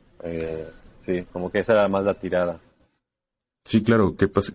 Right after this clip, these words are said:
Speaker 2: prácticamente el, el lugar, el edificio es, pues, un personaje más en el documental,
Speaker 1: Ujú.
Speaker 2: ¿no?
Speaker 1: Sí.
Speaker 2: Em, justamente de, a partir de esto,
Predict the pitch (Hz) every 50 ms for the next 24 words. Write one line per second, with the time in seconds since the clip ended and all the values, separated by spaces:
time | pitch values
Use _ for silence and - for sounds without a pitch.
0 | - _ - - 110 107 113 104 107 98 98 101 98 107 104 104 98 - 92 85
1 | 80 80 - - 85 82 82 80 82 87 87 92 98 - 90 87 80 78 78 78
2 | - 95 92 - 90 87 87 - - _ - - 101 87 92 87 87 92 - -
3 | 82 78 73 95 85 82 82 82 - - 85 85 82 82 82 - - - 101 90
4 | - - 101 98 87 87 85 80 80 - - - - - _ - - - - -
5 | - - - - - - - - 92 98 98 95 98 101 101 101 95 - - -
6 | - _ _ _ _ _ _ - - - - - 135 - - 160 156 147 147 147
7 | 147 143 131 - - 92 90 90 - - 92 87 - - 110 110 110 107 107 104
8 | - - - 110 113 -